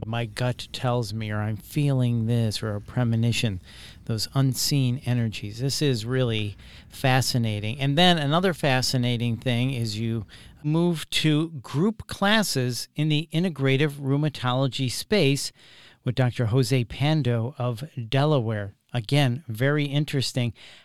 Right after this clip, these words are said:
How and why did group classes surface as a thing, if you will?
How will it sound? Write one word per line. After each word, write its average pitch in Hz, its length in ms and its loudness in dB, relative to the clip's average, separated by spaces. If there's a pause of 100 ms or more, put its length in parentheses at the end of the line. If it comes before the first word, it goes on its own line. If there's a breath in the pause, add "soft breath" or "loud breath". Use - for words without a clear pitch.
How 170 260 4
and 151 140 4
why 151 200 4
did 135 300 2
group 135 280 2
classes 139 560 2
surface 139 500 0
as 123 220 2
a 113 300 -2 (120)
thing, 135 520 0
if 117 240 -6
you 117 140 -2
will? 110 420 -6